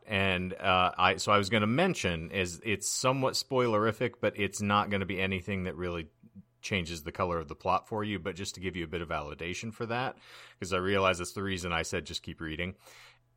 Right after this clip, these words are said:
In the Dark Tower, Dark Tower, which is the final book, I think it's book seven, uh, they detail in one of the first depictions of the Crimson King that he is shown with one single tusk, which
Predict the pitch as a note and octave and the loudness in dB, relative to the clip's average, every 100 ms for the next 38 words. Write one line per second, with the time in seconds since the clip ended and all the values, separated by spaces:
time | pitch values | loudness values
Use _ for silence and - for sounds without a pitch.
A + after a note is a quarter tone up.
0 | - A#2+ A#2 B2 B2 C3 A2+ G#2+ A2 A2+ | 0 6 6 6 2 -2 -4 -2 2 4
1 | A2 - B2+ A#2+ G2 F2+ E2+ D#2+ E2+ C#2+ | 4 4 4 6 6 4 0 0 -2 -4
2 | C#2 D2+ - E2+ D2 E2+ D2+ F#2 D#2+ D2+ | -4 -6 -6 -8 -6 -6 -4 -4 -4 -6
3 | C#2+ D2 C#2 D2+ D#2 C#2+ - D2 - C#2+ | -10 -10 -10 -12 -12 -12 -14 -12 -8 -8
4 | B1 A#1+ - - - - E2 D#2+ D2+ F2 | -10 -16 -20 -20 -20 -6 -2 0 -2 0
5 | G2 F#2 F2 B2+ B2 A2 E2+ E2 E2+ G2 | 2 2 0 -4 0 2 2 0 0 -2
6 | G2 G2 F#2+ G2 F#2 - G#2 - G2+ G2 | -2 -4 -4 -2 -4 -6 -8 -10 -8 -8
7 | - G2 F2 F#2+ G#2 F2+ G2+ F#2+ F2 F2+ | -6 -6 -6 -10 -10 -8 -4 -4 -4 -8
8 | F2 G#2 F2+ E2+ E2+ F2 F#2+ F2 F#2 - | -6 -4 -4 -4 -8 -10 -8 -6 -4 -4
9 | - G#2+ F2 D#2+ E2 E2 F#2+ - F2+ F#2 | 0 0 0 -4 -8 -4 -4 -4 -4 -2
10 | F2+ F2 - - F2 F2 E2 - E2+ - | -2 -6 -6 -4 -4 -6 -10 -8 -8 -6
11 | - - - - _ _ _ _ _ _ | -8 -10 -14 -20 _ _ _ _ _ _
12 | _ _ _ _ _ - - _ _ _ | _ _ _ _ _ -20 -20 _ _ _
13 | F#2 F#2+ F2+ F2+ - | -2 2 2 2 -2